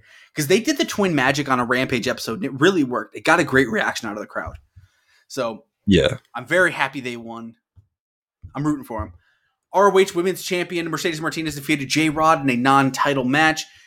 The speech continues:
Speaker 1: Um, is J-Rod an all-time bad ring name? I don't know.
Speaker 2: <laughs>
Speaker 1: Deeb came out to confirm
Speaker 2: Dude, an hour and five minutes in the dark, I was so checked out.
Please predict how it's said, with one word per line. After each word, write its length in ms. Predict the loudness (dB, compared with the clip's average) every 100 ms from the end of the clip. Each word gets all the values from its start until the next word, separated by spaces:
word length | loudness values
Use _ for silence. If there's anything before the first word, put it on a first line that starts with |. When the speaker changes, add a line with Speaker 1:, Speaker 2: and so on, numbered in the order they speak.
| _ _ _ _
Speaker 1:
Um, 500 | 0 2 4 2 -2 _
is 120 | -6
J-Rod 520 | 2 2 4 4 4 2
an 120 | -2
all-time 540 | 0 0 0 -2 -4 -2
bad 280 | 0 0 0
ring 200 | -2 0
name? 320 | -2 -4 -8 _ _ _
I 100 | -4
don't 120 | -2
know. 200 | -4 -8 _ _ _
Speaker 2:
<laughs> 240 | _ -8
Speaker 1:
Deeb 720 | -2 -2 -2 -8 -6 -2 0
came 140 | 2
out 160 | 4 2
to 60 | -2
confirm 280 | 0 2
Speaker 2:
Dude, 100 | 2
an 60 | 0
hour 320 | 4 6 6
and 120 | 4
five 240 | 4 4 4
minutes 280 | 0 -2 -2
in 40 |
the 60 | -4
dark, 320 | -2 -2 -2
I 80 | -2
was 160 | -2
so 140 | -4 -4
checked 320 | -4 -4 -4
out. 340 | -2 0 -2